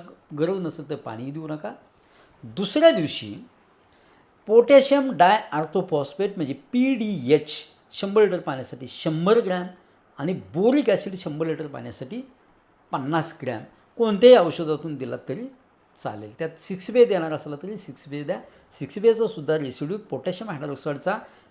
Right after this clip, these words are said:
राहणार नाही आहे, फारसा त्रास अजिबात होत नाही. फ्लॉवरिंगमध्ये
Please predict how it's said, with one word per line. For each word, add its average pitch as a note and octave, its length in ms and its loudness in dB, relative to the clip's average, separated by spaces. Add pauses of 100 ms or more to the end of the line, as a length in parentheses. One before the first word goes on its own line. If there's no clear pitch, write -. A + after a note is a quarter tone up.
(120)
राहणार D#3 520 -2
नाही F#3+ 280 0
आहे, F3+ 160 -2 (380)
फारसा D#3+ 340 0
त्रास F#3+ 320 0
अजिबात D#3+ 420 0
होत D#3 180 -4
नाही. F3+ 160 -2
फ्लॉवरिंगमध्ये E3+ 640 -4